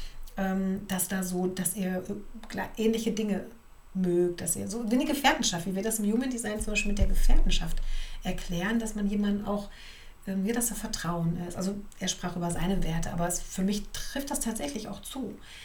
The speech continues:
Dass also da so eine Basis da ist, wo man sagt, da ist ein, für mich auch ein Fels in der Brandung, da ist jemand, dem ich vertraue, mit dem ich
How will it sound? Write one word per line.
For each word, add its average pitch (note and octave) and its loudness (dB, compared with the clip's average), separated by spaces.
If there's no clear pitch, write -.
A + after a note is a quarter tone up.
Dass G3+ -4
also G#3 -2
da G#3 2
so G#3+ 0
eine G3+ 2
Basis A#3 -2
da A#3+ 0
ist, A3+ -2
wo A3 -4
man A3 -2
sagt, G#3 -6
da G3 -6
ist - -4
ein, F#3 0
für G3 -4
mich F#3+ -2
auch F3+ -4
ein F3+ -4
Fels F#3 -4
in G3 -4
der G3 -2
Brandung, F#3 -2
da F#3 -4
ist - -8
jemand, F#3 -4
dem G#3 -4
ich A3+ -6
vertraue, F3 -6
mit F3+ -4
dem G3 -2
ich G#3 -4